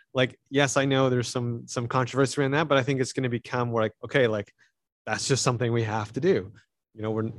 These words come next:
you know, when we, we're gonna really think about whether or not we need to get together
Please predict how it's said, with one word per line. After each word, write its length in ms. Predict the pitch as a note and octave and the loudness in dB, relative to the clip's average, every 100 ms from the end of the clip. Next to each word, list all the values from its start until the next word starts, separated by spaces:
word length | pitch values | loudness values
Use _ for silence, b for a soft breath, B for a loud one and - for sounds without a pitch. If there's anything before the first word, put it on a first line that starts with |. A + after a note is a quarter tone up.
| - | -16
you 140 | _ A#2+ | _ -6
know, 100 | G#2+ | -2
when 180 | A2 A#2 | -2 0
we, 220 | A#2+ C3 | 0 2
we're 200 | C3 C3 | 4 6
gonna 220 | C#3 C3+ | 6 6
really 300 | C3 D3+ D3 | 6 8 6
think 240 | - D#3+ | 4 2
about 300 | C3 B2 A#2+ - | 4 4 2 0
whether 200 | A#2+ A#2+ | 0 2
or 60 | |
not 140 | A#2+ A#2 | 0 -2
we 80 | |
need 220 | A#2 C#3+ C#3 | 0 0 2
to 80 | |
get 180 | B2 A2 | 2 2
together 500 | A#2 G#2 G#2 G#2 G2 | 2 0 0 0 -2